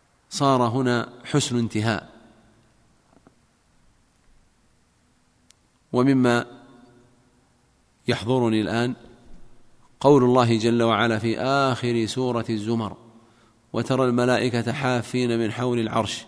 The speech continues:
يسبحون بحمد ربهم وقضي بينهم بالحق وقيل الحمد لله رب العالمين".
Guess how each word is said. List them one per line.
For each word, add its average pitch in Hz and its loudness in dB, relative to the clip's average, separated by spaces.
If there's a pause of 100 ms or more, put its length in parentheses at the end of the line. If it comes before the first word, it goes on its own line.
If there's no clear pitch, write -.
(960)
يسبحون 120 -2
بحمد 110 -2
ربهم 98 -2 (600)
وقضي 123 2
بينهم 113 2 (240)
بالحق - -4 (720)
وقيل 135 2
الحمد 120 0
لله 117 2 (1000)
رب 120 0
العالمين". 101 -2